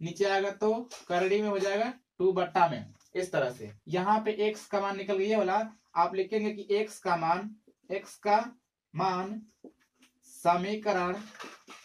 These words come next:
दो में रखने पर, यहाँ पे समीकरण दो है, करड़ी में थ्री एक्स माइनस करड़ी में एट वाई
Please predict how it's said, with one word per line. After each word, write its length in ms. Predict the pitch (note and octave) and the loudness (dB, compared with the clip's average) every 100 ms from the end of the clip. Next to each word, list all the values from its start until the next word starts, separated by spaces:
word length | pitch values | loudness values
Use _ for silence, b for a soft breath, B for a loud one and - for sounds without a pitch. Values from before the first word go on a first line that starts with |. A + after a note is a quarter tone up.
| - - _ | -20 -20 _
दो 280 | C3+ E3+ F#3+ | -2 2 2
में 360 | F#3+ G3 B3 B3 - _ _ _ _ _ - - _ _ - | 2 0 -2 -4 -12 _ _ _ _ _ -20 -20 _ _ 0
रखने 360 | E3+ F3+ G3 F#3+ | 4 4 2 -2
पर, 200 | D#3 C3+ | -2 0
यहाँ 240 | E3 G3+ | 2 2
पे 100 | G#3 | 2
समीकरण 300 | G3 G3 G3 | -2 -2 -2
दो 120 | F#3+ | 0
है, 180 | G#3 F#3 G3 - _ _ _ - | 0 0 -2 -6 _ _ _ 2
करड़ी 360 | E3+ F3 F#3+ | 4 6 4
में 160 | F#3+ F#3 | 2 -2
थ्री 240 | - F3+ F#3+ G3 G3 F#3 | 0 4 6 6 2 2
एक्स 320 | F#3 F#3+ - - _ | 2 0 -6 -20 _
माइनस 580 | D#3 E3 F3 F#3 F#3+ - _ _ _ - | -2 -2 0 -2 -4 -10 _ _ _ 2
करड़ी 320 | A3+ F3+ F#3+ | 4 6 4
में 140 | F#3 F3+ | 2 -2
एट 440 | - F3+ G3 G3 | -2 -2 0 0
वाई 360 | E3+ E3 E3+ | 2 4 2